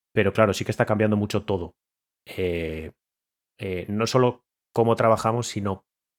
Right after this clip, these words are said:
para qué trabajamos, qué hacemos. Antes hacíamos películas, igual ahora ya no.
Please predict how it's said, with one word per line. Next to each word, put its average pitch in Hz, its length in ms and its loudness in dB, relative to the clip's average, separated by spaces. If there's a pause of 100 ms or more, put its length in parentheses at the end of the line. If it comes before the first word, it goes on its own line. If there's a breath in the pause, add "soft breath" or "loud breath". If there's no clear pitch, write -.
(300)
para 104 300 2
qué 113 140 2
trabajamos, 92 920 -2
qué 110 100 0
hacemos. - 640 -10 (800)
Antes 107 260 -4
hacíamos 107 320 0
películas, - 720 -6
igual 95 320 -2
ahora 101 240 0
ya 90 140 -4
no. 92 240 -8